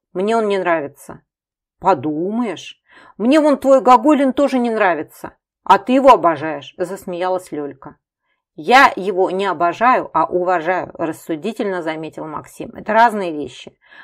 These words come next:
Александр Васильевич настоящий профессионал.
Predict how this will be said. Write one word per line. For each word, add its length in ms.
Александр 480
Васильевич 540
настоящий 560
профессионал. 920